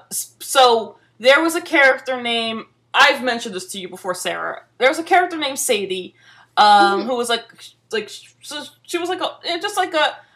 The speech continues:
Speaker 1: a motherly figure on the show and that sort of thing. And then, meanwhile, there was a character named, um, Carla Benaldi or something like that. I can't, I, like, for whatever reason, <laughs> like, the names are t-, ma-, meshing with me.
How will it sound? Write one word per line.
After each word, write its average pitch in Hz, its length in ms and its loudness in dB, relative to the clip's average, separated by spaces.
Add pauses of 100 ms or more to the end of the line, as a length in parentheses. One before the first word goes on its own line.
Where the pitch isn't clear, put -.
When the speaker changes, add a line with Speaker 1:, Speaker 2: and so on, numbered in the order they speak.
(160)
Speaker 1:
a 240 60 2
motherly 247 500 2
figure 214 400 -6
on 208 80 -4
the 202 80 -10
show 208 180 -6
and 190 100 -6
that 190 120 -8
sort 185 160 -14
of 185 80 -18
thing. 185 340 -6 (500)
And 254 280 2
then, 285 460 4 (680)
meanwhile, 214 720 4
there 214 220 -2
was 220 160 -4
a 214 80 -4
character 208 440 -4
named, 190 520 -6 (100)
um, 175 500 -8 (1300)
Carla 381 540 4
Benaldi 262 600 2
or 370 80 0
something 339 300 -4
like 320 200 -4
that. 302 80 0
I 254 80 0
can't, - 320 -8
I, - 180 0
like, 240 160 -6
for 254 140 -14
whatever 285 300 -4
reason, 277 300 -8
<laughs> - 40 -2
like, 277 100 -4
the 254 100 0
names 240 320 0
are 220 300 4
t-, - 100 -12 (380)
ma-, 208 220 4 (100)
meshing 220 340 -2
with 185 180 -10
me. 156 300 -14